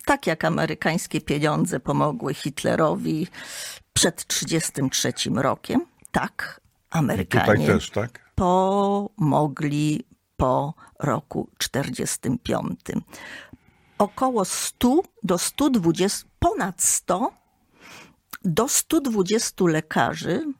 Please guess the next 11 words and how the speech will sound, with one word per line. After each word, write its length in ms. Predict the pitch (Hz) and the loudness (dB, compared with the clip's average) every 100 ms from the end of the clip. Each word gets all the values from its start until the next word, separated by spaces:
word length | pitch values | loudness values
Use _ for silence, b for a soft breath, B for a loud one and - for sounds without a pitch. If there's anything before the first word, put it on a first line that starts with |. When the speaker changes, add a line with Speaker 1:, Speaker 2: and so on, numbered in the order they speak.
| _ _ | _ _
Speaker 1:
Amerykanie 880 | 202 180 170 170 - 160 - 190 262 - - | 0 2 2 -2 0 0 2 0 0 -4 -4
przemycili 880 | - 262 294 196 - - 220 185 | 2 2 2 -2 -4 -4 -2 -2
do 140 | 165 160 - | 0 -2 -2
U 160 | 180 | -2
S 240 | 160 - - - | -2 -2 -4 0
A 180 | 135 240 - B B B B B - | 2 0 -4 B B B B B -2
pod 520 | 226 - - - - _ - | -2 -2 -8 -10 -12 _ -2
fałszywymi 760 | 180 175 - 170 185 170 160 | 0 2 0 0 2 2 0
tożsamościami. 1300 | - 139 - - 151 - 170 - - 135 - 190 254 - _ B B B _ | -2 -4 -4 -2 0 2 0 -2 0 0 0 0 0 -2 _ B B B _
Po 140 | - 147 | -2 -2
co? 240 | - - | -2 -2